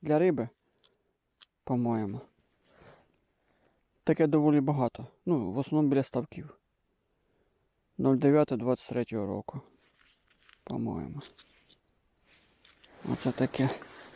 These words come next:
Якісь таблетки, ну таке, пробки, бачите, баночки. Отаке насмикали. Потихоньку потьопаємо. Отуди. Ну, буду йти з прибором,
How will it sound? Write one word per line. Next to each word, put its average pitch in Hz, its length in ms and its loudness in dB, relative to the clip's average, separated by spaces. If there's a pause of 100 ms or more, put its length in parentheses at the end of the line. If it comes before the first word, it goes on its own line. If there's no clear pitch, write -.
(540)
Якісь 196 380 -10
таблетки, 226 680 0
ну 349 280 2
таке, 151 460 0 (100)
пробки, 156 460 2
бачите, 147 420 0 (720)
баночки. 135 600 0 (1300)
Отаке 156 560 2 (1700)
насмикали. 135 760 0 (1900)
Потихоньку 156 560 0
потьопаємо. 135 640 0 (600)
Отуди. - 340 -6 (420)
Ну, 214 140 4 (460)
буду 147 200 6
йти 139 200 4
з - 40 -12
прибором, 147 540 4